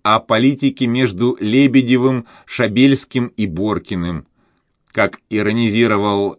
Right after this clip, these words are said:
Филиппов – Ровно половину акта зрители слушают разговоры о политике,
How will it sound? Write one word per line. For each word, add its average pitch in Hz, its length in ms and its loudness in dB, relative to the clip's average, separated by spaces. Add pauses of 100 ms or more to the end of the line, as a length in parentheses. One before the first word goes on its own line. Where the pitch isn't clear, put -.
Филиппов – 113 800 -4 (760)
Ровно 165 560 2
половину 139 720 2
акта 143 480 2
зрители 135 600 4
слушают 135 640 0
разговоры 117 720 0
о 92 160 -4
политике, 127 840 -2